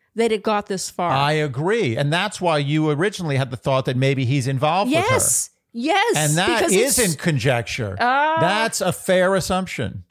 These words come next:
Speaker 1: It's one thing to respect her privacy. It's another thing to let it reach a point where she's writing him emails about running
Speaker 2: Can
Speaker 1: away
Speaker 2: I,
Speaker 1: together.
Speaker 2: can I, can I tell you something? I'm gonna, I'm gonna take this next level. And, and anon-, it's anonymous, right?
Speaker 1: Yeah.
Speaker 2: Anonymous, don't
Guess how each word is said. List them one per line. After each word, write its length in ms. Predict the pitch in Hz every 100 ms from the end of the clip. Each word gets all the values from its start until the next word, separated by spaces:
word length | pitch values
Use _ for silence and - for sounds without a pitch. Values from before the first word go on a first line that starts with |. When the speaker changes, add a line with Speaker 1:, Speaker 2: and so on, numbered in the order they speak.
| -
Speaker 1:
It's 180 | 277 294
one 180 | 330
thing 160 | 359 330
to 60 | 294
respect 460 | 262 - 269 262 -
her 100 | 220
privacy. 1000 | 240 226 226 214 - 180 165 170 170 - _ _ _
It's 180 | 254 262
another 340 | 269 269 311
thing 280 | 320 285 262
to 280 | - 269 240
let 440 | 226 220 214 269 330
it 120 | 302
reach 420 | 226 247 285 -
a 60 | 277
point 480 | - - 254 180 - _ _ _ - _
where 200 | 240 294
she's 380 | - - 302 262
writing 460 | 247 277 294 320
him 180 | 294 294 -
emails 540 | 320 339 269 208 208 -
about 340 | 294 311 277
running 340 | 311 311 330
Speaker 2:
Can 120 | 330 165
Speaker 1:
away 200 | 127 440
Speaker 2:
I, 40 |
Speaker 1:
together. 200 | 339 -
Speaker 2:
can 180 | 127 127
I, 40 | -
can 100 | 139
I 60 |
tell 180 | 123 139
you 80 | 139
something? 360 | 139 151 156 143
I'm 160 | 135
gonna, 120 | 135 135
I'm 60 |
gonna 220 | 135 131
take 160 | 131 143
this 120 | 113
next 180 | 123 120
level. 220 | 127 117 131
And, 220 | 120 123
and 120 | 117
anon-, 320 | 113 107 110 -
it's 140 | 110
anonymous, 440 | 110 98 82 82
right? 60 | 208
Speaker 1:
Yeah. 260 | 190 185 180
Speaker 2:
Anonymous, 400 | 123 135 139 127
don't 320 | - 143 151